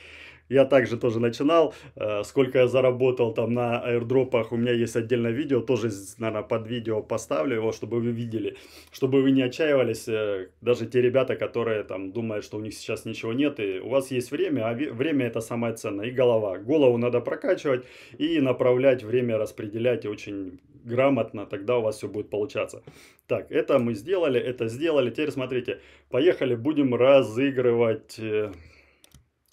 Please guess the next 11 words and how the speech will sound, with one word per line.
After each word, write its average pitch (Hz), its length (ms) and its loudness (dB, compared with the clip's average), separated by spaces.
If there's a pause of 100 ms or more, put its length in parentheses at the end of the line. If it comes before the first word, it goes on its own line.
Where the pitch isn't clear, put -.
копирую - 500 -14
ссылочку, - 680 -12 (400)
призы. 117 500 -2 (1500)
Так, 98 400 -14 (380)
выбор 107 280 -10
победителя. 104 760 -12 (1400)
Лиза 107 560 -6
On 110 240 -12
Air, 151 440 -8 (200)
сервис 117 640 -10 (240)
наш 107 420 -12